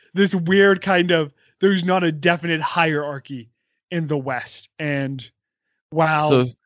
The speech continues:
Speaker 2: so statistically, as long as you're the first seed, you have the best chance, because if you have,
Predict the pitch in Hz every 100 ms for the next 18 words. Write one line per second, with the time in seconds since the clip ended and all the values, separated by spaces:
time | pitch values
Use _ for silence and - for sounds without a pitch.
0 | _ - 147 - - - 165 - - 131
1 | 127 117 135 131 120 120 113 - 123 120
2 | 123 107 107 104 104 98 98 - 123 107
3 | 101 - 104 107 110 104 110 107 -